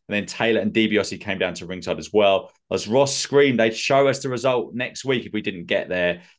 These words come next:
The show then went off the air as these two men were brawling as if it was for their lives. Um, I d-, I've talked about this, uh,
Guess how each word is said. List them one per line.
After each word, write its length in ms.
The 60
show 440
then 160
went 180
off 200
the 160
air 240
as 160
these 280
two 280
men 200
were 120
brawling 760
as 100
if 120
it 80
was 120
for 280
their 160
lives. 720
Um, 420
I 160
d-, 120
I've 260
talked 240
about 200
this, 480
uh, 140